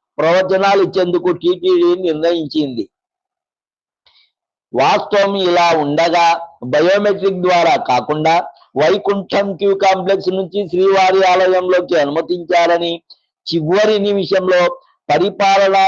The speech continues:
కారణాల రీత్యా శ్రీ చాగంటి వారి ప్రవచనాల కార్యక్రమాన్ని టీటీడీ రద్దు చేసినట్లు అవాస్తవ సమాచారాన్ని సోషల్ మీడియాలో పదే పదే ప్రచారం చేశారు.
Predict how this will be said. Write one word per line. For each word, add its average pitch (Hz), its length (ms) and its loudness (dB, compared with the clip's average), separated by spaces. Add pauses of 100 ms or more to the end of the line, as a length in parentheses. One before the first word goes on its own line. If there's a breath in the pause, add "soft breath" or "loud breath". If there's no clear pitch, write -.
(160)
కారణాల 180 480 4 (140)
రీత్యా 175 420 0 (400)
శ్రీ 170 140 0 (180)
చాగంటి 175 400 0
వారి 185 280 2
ప్రవచనాల 180 800 2 (300)
కార్యక్రమాన్ని 180 1080 0 (340)
టీటీడీ 185 460 0 (140)
రద్దు 143 220 -2
చేసినట్లు 170 760 -2 (320 soft breath)
అవాస్తవ 196 720 2 (160)
సమాచారాన్ని 170 880 2 (220)
సోషల్ 185 460 0
మీడియాలో 175 420 0
పదే 160 500 0
పదే 160 420 2
ప్రచారం 147 580 0 (140)
చేశారు. 131 380 0